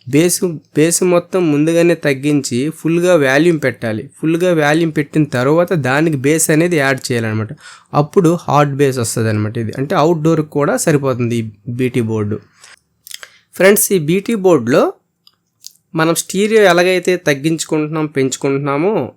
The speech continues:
బేస్ ఎలాగైతే తగ్గించుకుంటున్నాం, పెంచుకుంటున్నామో, ఇందులో వాయిస్ అనమాట, మిడ్ అంటారు. అంటే మనము, ఆ, సాంగ్లో వచ్చే మాటలు అనమాట. వాయిస్ అనేది, ఆ, లో చేయొచ్చు అనమాట. బాగా లో చేయొచ్చు, బాగా హై చేయొచ్చు.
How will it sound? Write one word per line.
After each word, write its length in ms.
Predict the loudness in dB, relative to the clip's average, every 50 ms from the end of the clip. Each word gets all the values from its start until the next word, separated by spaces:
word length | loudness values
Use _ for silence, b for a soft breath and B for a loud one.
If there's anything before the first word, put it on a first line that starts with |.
| _ -8
బేస్ 400 | -2 0 2 4 4 4 2 2
ఎలాగైతే 440 | 2 2 2 2 0 0 0 -2 -4
తగ్గించుకుంటున్నాం, 840 | -2 -4 -4 -2 -2 -2 -2 -4 -4 -6 -4 -4 -4 -4 -4 -6 -6
పెంచుకుంటున్నామో, 920 | -6 -6 -6 -6 -6 -6 -6 -6 -6 -4 -4 -6 -4 -2 -2 -2 -2 -4 -6 b b b b b b
ఇందులో 540 | 0 2 2 4 4 4 4 4 4 4 2
వాయిస్ 420 | 4 4 6 6 6 4 2 2
అనమాట, 340 | 0 0 0 -2 -4 -4 -4
మిడ్ 320 | -4 -2 -2 -2 0 0 0
అంటారు. 380 | 0 0 -2 -4 -6 -6 -8 -8 -8
అంటే 440 | -8 -6 -4 -2 -2 -2 -2 -2 -4
మనము, 500 | -4 -4 -4 -2 -2 -2 -2 -4 -4 -6 b b b b b -10
ఆ, 680 | -8 -6 -4 -4 -4 -6 -6 -6 -6 -6 -6 -8 -10 -12 -16 -16 -14 -8
సాంగ్లో 560 | -4 -2 0 2 4 4 4 4 4 4 2
వచ్చే 540 | 0 -2 -4 -4 0 0 2 2 2 0 -2 -6 -12 -20 -20 -20 _ _ -12 -10 -10 -8 -8 -8 -6 -6 -2
మాటలు 340 | -2 0 0 0 0 -2
అనమాట. 320 | -2 -2 -2 -4 -4 -4 -6
వాయిస్ 440 | -4 0 2 2 2 2 2 2 0
అనేది, 520 | 2 2 2 0 0 -2 -2 -4 -4 -4
ఆ, 180 | -4 -4 -4 -4
లో 380 | -4 -4 -2 -2 0 -2 0 2 2
చేయొచ్చు 280 | 2 2 0 -2 -4 -4
అనమాట. 280 | -2 -4 -6 -6 -8
బాగా 440 | -12 -14 -12 -10 -6 -4 0 0 2
లో 220 | 2 2 2 0 0
చేయొచ్చు, 420 | 0 -2 -2 -2 -2 -2 -4 -4
బాగా 420 | -2 -2 -2 -2 -2 -2 -2 -4
హై 260 | -4 -4 -6 -6 -6 -6 -6
చేయొచ్చు. 400 | -4 -4 -4 -6 -6 -10 -12 -12